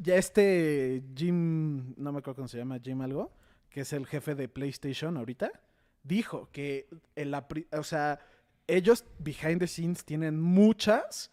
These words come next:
que se están planeando y que se, ya se están haciendo contratos y todo, a ver si aceptan,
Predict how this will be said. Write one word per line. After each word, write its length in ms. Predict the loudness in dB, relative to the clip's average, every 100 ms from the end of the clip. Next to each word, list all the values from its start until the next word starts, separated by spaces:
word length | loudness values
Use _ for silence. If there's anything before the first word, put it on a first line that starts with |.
| _ _ _ _
que 140 | -12
se 100 | -8
están 320 | -8 -4 -4 -2
planeando 500 | -2 0 -2 -2 -4
y 60 |
que 120 | -6 -12
se, 120 | -12 -6
ya 140 | -6
se 140 | -6
están 160 | -10 -12
haciendo 240 | -10 -10
contratos 520 | -10 -8 -4 -4 -8 -14
y 40 |
todo, 260 | -8 -4 -4
a 60 |
ver 120 | -6 -8
si 100 | -10
aceptan, 480 | -8 -8 -8 -10